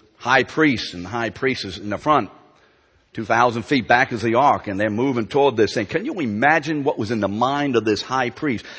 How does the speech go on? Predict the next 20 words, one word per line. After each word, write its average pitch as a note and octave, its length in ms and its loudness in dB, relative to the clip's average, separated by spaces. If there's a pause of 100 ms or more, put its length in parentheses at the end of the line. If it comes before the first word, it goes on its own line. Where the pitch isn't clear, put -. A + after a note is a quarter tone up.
as A2 160 -2
he's A#2 200 0
getting D3+ 380 2 (240)
toward C3+ 480 4 (220)
the G#2+ 140 -4
river? G#2 460 2 (1500)
And A#2 140 -2
it's A2 120 -4
flowing C3+ 420 0
fast, A2+ 500 2
and A2 140 -4
he's A2 140 -4
kinda C3+ 260 -2
getting B2 340 2
ready B2 340 2 (260)
to A#2+ 80 -4
put C3 180 4
his A2+ 100 -4
foot D3+ 260 2
in. D3+ 1700 -6